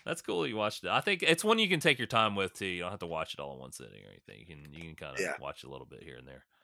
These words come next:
Speaker 1: That's cool. Um, I also watched, we watched season two of Reservation Dogs, which is great still. Um, and, uh, watched some of The Sandman. We're watching that.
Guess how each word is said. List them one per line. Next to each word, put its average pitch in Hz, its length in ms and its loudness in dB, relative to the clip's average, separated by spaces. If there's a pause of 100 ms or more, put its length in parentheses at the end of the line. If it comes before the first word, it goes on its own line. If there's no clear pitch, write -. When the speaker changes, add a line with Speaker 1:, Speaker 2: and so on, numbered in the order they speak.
(520)
Speaker 1:
That's - 140 -18
cool. 71 340 -14
Um, 85 420 -2
I 113 140 6
also 131 280 8
watched, 120 280 6
we 123 100 2
watched 120 380 6
season 117 320 4
two 113 140 8
of 95 100 2
Reservation 104 540 4
Dogs, 98 320 6
which 90 180 -2
is - 100 -4 (140)
great 82 420 -2
still. 78 380 -2 (240)
Um, 78 460 -2 (640)
and, 90 440 6
uh, 87 280 6
watched 98 240 4
some 123 240 4
of 113 60 4
The 110 60 2
Sandman. 123 640 8
We're 110 60 6
watching 104 300 4
that. 104 320 4